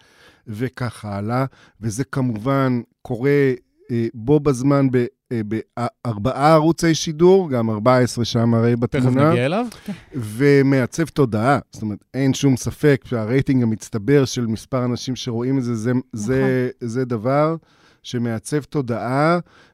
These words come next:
Speaker 1: ומשנה בעצם את הנפש הישראלית, גם כן בשידור חי, כי הרי יש פה הלחמה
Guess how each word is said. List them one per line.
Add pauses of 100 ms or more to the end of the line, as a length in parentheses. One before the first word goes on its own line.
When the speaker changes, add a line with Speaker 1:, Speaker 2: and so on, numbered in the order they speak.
(120)
Speaker 1:
ומשנה
בעצם
את
הנפש
הישראלית,
גם
כן
בשידור
חי,
כי
הרי
יש
פה
הלחמה